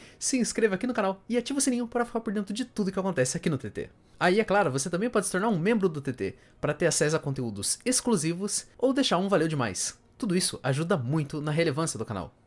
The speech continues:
Muitos de vocês devem conhecer ele como o irmão do Boromir, o Capitão de Ithilien ou o cara que aprisionou o Frodo. Faramir é, sem dúvidas, um dos personagens que enfrentam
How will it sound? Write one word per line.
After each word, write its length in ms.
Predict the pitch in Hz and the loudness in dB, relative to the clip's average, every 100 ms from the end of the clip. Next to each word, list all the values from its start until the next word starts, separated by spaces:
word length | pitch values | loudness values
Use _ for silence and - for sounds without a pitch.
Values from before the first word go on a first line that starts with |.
| - | -14
Muitos 440 | 175 175 302 277 208 | -6 -2 0 0 -2
de 80 | 185 | 0
vocês 340 | 131 147 156 | 0 0 -2
devem 220 | 147 151 | -2 -2
conhecer 360 | 151 143 - 123 | 0 0 0 0
ele 200 | 131 175 | 0 -2
como 240 | - 185 | -4 -2
o 80 | 226 | 0
irmão 280 | 139 170 190 | 0 0 0
do 120 | 131 | 0
Boromir, 420 | 113 107 101 87 - - - - | 0 0 -2 -8 -14 -20 -20 -8
o 80 | |
Capitão 400 | 135 135 - 214 | -6 -6 -2 0
de 100 | 233 | 2
Ithilien 460 | 185 180 196 220 226 - | 0 -2 -2 -2 -2 2
ou 180 | 269 | 4
o 60 | 196 | 4
cara 280 | 180 190 156 | 2 0 0
que 100 | 156 | -4
aprisionou 500 | 139 165 127 127 165 | -2 0 0 0 0
o 60 | |
Frodo. 420 | 127 - 110 92 - - | -2 -4 -4 -6 -14 -18
Faramir 460 | - 143 135 113 - | -2 0 2 0 -4
é, 80 | 131 | -4
sem 180 | - | 0
dúvidas, 460 | 220 165 170 175 - 214 | 0 -2 -2 -2 -2 -2
um 100 | 247 | 0
dos 140 | 226 | 0
personagens 680 | - 208 170 160 170 165 180 | 2 0 2 -2 -2 -2 -4
que 160 | - | -2
enfrentam 480 | 185 175 190 190 190 | -4 -2 -4 -4 -4